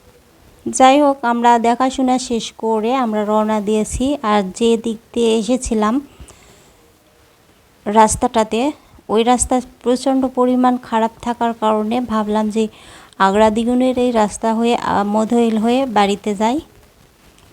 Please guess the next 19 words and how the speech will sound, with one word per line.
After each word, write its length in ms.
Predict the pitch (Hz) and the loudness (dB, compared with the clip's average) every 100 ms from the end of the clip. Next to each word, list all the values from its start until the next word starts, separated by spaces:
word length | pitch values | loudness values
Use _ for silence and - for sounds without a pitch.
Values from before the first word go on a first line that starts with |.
| _ _ - - - | _ _ -20 -20 -4
এই 160 | 226 | -2
কারণে 400 | 233 240 240 240 247 | 2 2 2 2 -2
এই 160 | 233 233 | 0 0
রাস্তা 320 | 226 220 - 233 | 0 -2 -4 -4
দিয়ে 180 | 220 220 | 0 -2
যাচ্ছি। 300 | 214 - 247 247 | -2 -6 -6 -2
আর 180 | 214 214 202 | -2 -2 -4
এই 160 | 214 214 | -4 -2
রাস্তাটাও 540 | 214 220 - 233 254 240 | -2 -2 -4 -2 -2 0
দেখা 300 | 247 247 262 | 0 0 0
হয়নি, 280 | 254 226 240 | 2 0 0
রাস্তাটাও 520 | 240 226 - 240 247 247 | 0 -2 -4 -2 0 2
দেখা 280 | 226 226 233 | 0 2 2
হয়ে 180 | 233 226 | 2 2
যাবে 240 | 220 202 220 | 0 -2 -2
এর 100 | 214 | -2
মধ্যে। 380 | 214 208 - 247 302 - _ _ _ - - - _ _ - _ _ - - - - - - - - - - - - - - - - - | -2 -4 -4 -4 -4 -8 _ _ _ -20 -20 -20 _ _ -20 _ _ -20 -20 -20 -20 -20 -20 -20 -20 -20 -20 -20 -20 -20 -20 -20 -8 2
এই 140 | 269 | 2
পাশগুলোতে 720 | 269 277 247 240 254 262 269 | 4 0 0 -4 -2 0 0